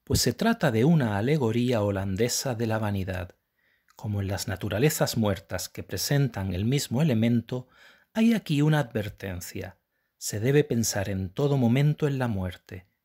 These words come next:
también en la juventud. Sin embargo, así solo se indica el tema,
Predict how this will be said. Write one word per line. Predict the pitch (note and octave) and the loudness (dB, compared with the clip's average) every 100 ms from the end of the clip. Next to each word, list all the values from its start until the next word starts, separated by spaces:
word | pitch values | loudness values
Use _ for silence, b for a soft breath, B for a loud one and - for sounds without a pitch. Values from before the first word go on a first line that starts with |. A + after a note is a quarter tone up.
| _ | _
también | - F2 F#2 A2+ A2 G#2+ | -14 -12 -4 0 2 2
en | |
la | G#2 | 0
juventud. | - - G2+ F#2 F#2 F#2 F#2 _ _ _ _ _ _ _ | -2 -4 -4 -4 -6 -10 -10 _ _ _ _ _ _ _
Sin | - G#2 | -8 -6
embargo, | G2 G2+ A#2+ D#3+ D#3 F#3+ - _ | -4 0 2 2 0 -4 -8 _
así | A2+ G2+ - E3+ G#3 - | -8 -6 0 2 0 -4
solo | - C#3+ D#3 | -2 2 2
se | D3+ B2 | 2 0
indica | G#2+ A2 C3 A#2 | 0 0 0 -2
el | G2 | -2
tema, | - A2+ F#2 F2+ | -2 0 -2 -4